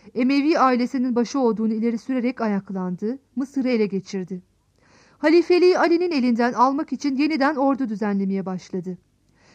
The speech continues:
Ali ordusu ile Suriye üzerine yürüdü. Altı yüz elli yedi. Muaviye, Osman'ın öcünü alacağını,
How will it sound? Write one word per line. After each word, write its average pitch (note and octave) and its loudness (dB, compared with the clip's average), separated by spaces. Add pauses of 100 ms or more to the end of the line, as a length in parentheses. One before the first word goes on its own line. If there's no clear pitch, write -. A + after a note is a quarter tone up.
(120)
Ali C4 2
ordusu C4 0
ile A#3+ 2
Suriye B3+ 0
üzerine G#3+ 0
yürüdü. F3+ -6 (140)
Altı G#3+ -6
yüz G#3+ -6
elli F#3 -2
yedi. F3 -8 (880)
Muaviye, D#4+ 2
Osman'ın E4 -2
öcünü C4+ -2
alacağını, G#3+ -2